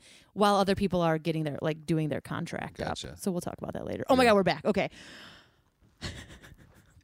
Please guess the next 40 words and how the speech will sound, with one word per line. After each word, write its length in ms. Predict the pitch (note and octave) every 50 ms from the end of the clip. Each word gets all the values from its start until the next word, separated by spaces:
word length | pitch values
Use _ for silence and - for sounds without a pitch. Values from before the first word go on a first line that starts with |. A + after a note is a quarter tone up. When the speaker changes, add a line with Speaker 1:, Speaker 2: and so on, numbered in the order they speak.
| _ -
Speaker 1:
Let's 200 | - - - -
talk 180 | - - - - -
about 380 | - - - - C#2+ - - - -
Speaker 2:
Yeah, 180 | - A2 G#2 G2+ F#2+ - _ _ _ -
your 120 | F#2+ - _ -
failures. 400 | F#2+ F2+ F#2 E2 E2 F2 - -
Speaker 1:
my 160 | - A3+ G#3+ A#3
<laughs> 120 | - -
failures 400 | G#3 G3+ - - A3 F3+ F3+ -
some 160 | - - F3
more. 240 | D#3+ D3+ D3+ D#3 - _ -
Speaker 2:
Wow, 140 | - A2 A#2
we 60 | A2+
look 100 | A2+ G#2+
at 60 | A#2 G#2+
these. 180 | A#2 A#2+ A#2+
Well, 120 | G#2 B2+ A#2
the, 140 | - -
all 140 | - B2+ C3+
these, 260 | C3 E3 G3 F#3 - -
la-, 80 | B2 - -
oh, 60 | C3+
you 80 | D3+
know, 100 | E3 F3
all 180 | C#3+ B2+ C3+ D3
these 200 | D3 D#3 C#3+ A#2
ladies 300 | A#2 A#2 A2 G#2+ G#2 -
failed. 400 | - - F#2 F#2+ F#2 - - - _ _ _ _ _ -
Speaker 1:
<laughs> 100 | - - - _ _ - C4 _ - D4 - - - _ _ - -
Yeah, 320 | A#4 F#4 C#4 A3 G3 F3+ E3+ - - - - - -
and, 380 | - G#3 G#3+ G#3+ G#3 G#3+ G#3 G3
uh, 380 | A3+ G#3+ G#3 G3+ G3+ G3+ G3+ -
here 240 | G#3 A3 D4 D#4 D#4+
they 120 | E4 D#4 C4+
are 140 | B3 A3
yelling 340 | G#3+ G#3 G3+ G3 F#3+ F3+ F3
at 120 | E3 D#3+ D#3
each 140 | D#3+ - -
other. 340 | D3+ - - - D#3+ E3 - _ _ _ -
Speaker 2:
Right. 400 | C#4+ C4 - - G#2 F2+ E2 -